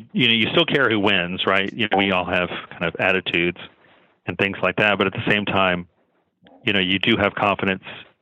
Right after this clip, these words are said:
in the election outcomes. And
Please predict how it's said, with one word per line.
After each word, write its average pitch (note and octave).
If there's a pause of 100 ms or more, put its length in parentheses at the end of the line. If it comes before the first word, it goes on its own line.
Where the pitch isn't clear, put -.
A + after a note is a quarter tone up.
(840)
in A2
the G2+
election G2+
outcomes. F#2
And G2+